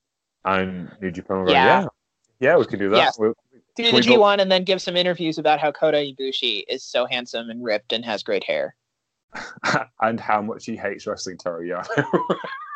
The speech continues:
Speaker 2: Yes! Oh my God, that was, oh, that was so great. Like, I just, he was laughing as he said it because, like,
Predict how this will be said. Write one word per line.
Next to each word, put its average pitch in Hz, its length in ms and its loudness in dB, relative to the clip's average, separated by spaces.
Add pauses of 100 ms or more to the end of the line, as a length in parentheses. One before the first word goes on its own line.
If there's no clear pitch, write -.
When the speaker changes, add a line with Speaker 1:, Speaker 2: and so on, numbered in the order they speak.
Speaker 2:
Yes! 554 640 4
Oh 381 340 6
my 370 140 4
God, 320 380 6
that 311 120 4
was, 311 320 2
oh, 262 440 6
that 294 120 6
was 311 180 -2
so 302 180 2
great. 175 240 -2
Like, 254 260 4
I 277 140 2
just, 262 240 -6 (800)
he - 260 0
was 339 180 2
laughing 240 840 2
as 196 240 2
he 208 140 -6
said 175 280 2
it 190 300 4
because, 190 420 0
like, 190 160 2